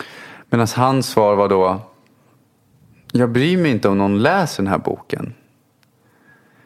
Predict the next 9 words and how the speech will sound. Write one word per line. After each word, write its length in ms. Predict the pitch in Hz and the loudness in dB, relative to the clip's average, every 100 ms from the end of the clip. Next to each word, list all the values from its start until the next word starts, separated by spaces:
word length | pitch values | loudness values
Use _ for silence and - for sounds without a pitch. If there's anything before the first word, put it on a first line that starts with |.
| _ _ 104 | _ _ 0
Jag 380 | 104 135 175 160 | 2 2 2 -4
skriver 400 | - 117 107 110 | -4 -2 0 0
ju 100 | 104 | 0
den 280 | 95 92 | 0 0
för 100 | 92 | 0
att 80 | 98 | 0
jag 140 | 98 95 | 2 2
är 60 | |
inspirerad 1160 | 101 101 - - 98 120 160 113 87 82 80 | 0 -2 -4 -2 0 0 0 2 2 0 -2